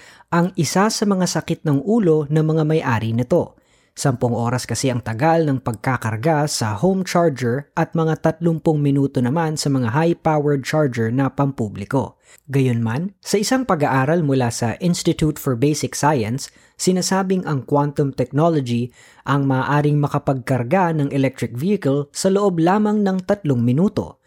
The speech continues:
Ito ay halos kasing bilis ng pagkakarga ng isang tangke ng gasolina. Ayon sa pag-aaral na inilathala sa journal na Physical Review Letters, sinasabing ang quantum batteries ay maaaring gawin para mailagak at mailabas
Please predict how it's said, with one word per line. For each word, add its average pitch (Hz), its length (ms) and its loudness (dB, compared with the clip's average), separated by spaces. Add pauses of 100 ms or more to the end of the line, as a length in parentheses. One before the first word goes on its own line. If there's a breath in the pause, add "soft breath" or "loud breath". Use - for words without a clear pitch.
(320 soft breath)
Ito 131 400 -2
ay 117 160 -2
halos 156 400 2
kasing 147 320 0
bilis 170 320 2
ng 160 240 -2
pagkakarga 147 880 0
ng 170 80 -6
isang 147 240 -2
tangke 143 400 -2
ng 117 160 -2
gasolina. 143 640 0 (300)
Ayon 147 240 2
sa 147 160 -4
pag-aaral 139 640 0
na 123 320 -2
inilathala 147 800 0
sa 123 240 -2
journal 147 480 0
na 139 160 0
Physical 160 640 0
Review 143 400 2
Letters, 135 560 -2 (160)
sinasabing 151 720 0
ang 135 160 -4
quantum 147 480 0
batteries 131 640 -2
ay 185 80 2
maaaring 185 480 2
gawin 143 400 0
para 120 320 0
mailagak 131 800 -2
at 208 240 0
mailabas 156 640 0